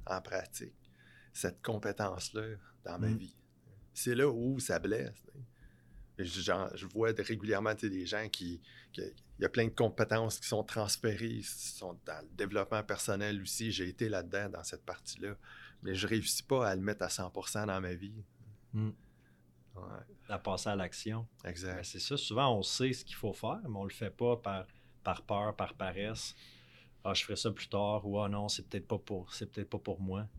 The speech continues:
Speaker 2: Fait que quand on est capable de mettre, de mettre les actions, ben là, c'est, c'est là que le, le vrai changement arrive, là.
Speaker 1: Exact.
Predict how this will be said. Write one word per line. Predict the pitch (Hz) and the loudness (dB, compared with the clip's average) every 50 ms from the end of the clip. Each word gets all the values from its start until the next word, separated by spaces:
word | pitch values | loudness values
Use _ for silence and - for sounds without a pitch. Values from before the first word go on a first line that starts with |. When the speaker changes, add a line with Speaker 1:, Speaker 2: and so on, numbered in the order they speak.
| - - - - - - - - - - - - - - - | -16 -18 -20 -20 -20 -20 -20 -20 -20 -20 -20 -20 -20 -16 -12
Speaker 2:
Fait | - 82 - | -12 -12 -10
que | - - 90 82 - | -6 -6 -6 -6 -6
quand | - 95 - 101 | -6 -6 -4 -4
on | 95 | -4
est | 92 | -2
capable | - 107 104 107 107 | -2 -2 0 0 0
de | 104 | 0
mettre, | 101 98 101 104 - - - - - - - - - - - - | 2 0 0 -2 -4 -10 -20 -20 -20 -20 -20 -20 -20 -14 -8 -4
de | 98 98 | -2 0
mettre | 98 107 107 - 110 | 0 0 0 0 0
les | 104 92 101 | 0 0 0
actions, | 92 85 - - - 101 104 117 131 127 - - - - | -2 -2 -2 -2 -2 -2 -2 -2 -4 -6 -8 -16 -16 -10
ben | - 90 90 | -8 -8 -6
là, | 92 98 | -6 -6
c'est, | - - - 95 92 90 | -8 -8 -10 -10 -10 -10
c'est | - - 101 | -10 -8 -6
là | 95 101 | -6 -6
que | 98 - | -4 -4
le, | 101 98 95 | -2 -2 -2
le | 95 92 | -2 -4
vrai | 87 90 92 98 95 | -4 -2 -2 0 0
changement | - - 92 87 90 101 101 | 0 0 0 -2 -2 -2 -2
arrive, | 95 90 87 104 131 139 117 | -2 -2 -4 -6 -8 -10 -10
là. | 107 113 - - - - - - - - - | -12 -16 -16 -18 -20 -20 -6 -2 -2 -2 -2
Speaker 1:
Exact. | 92 98 95 98 98 101 101 | -4 -10 -10 -10 -10 -10 -12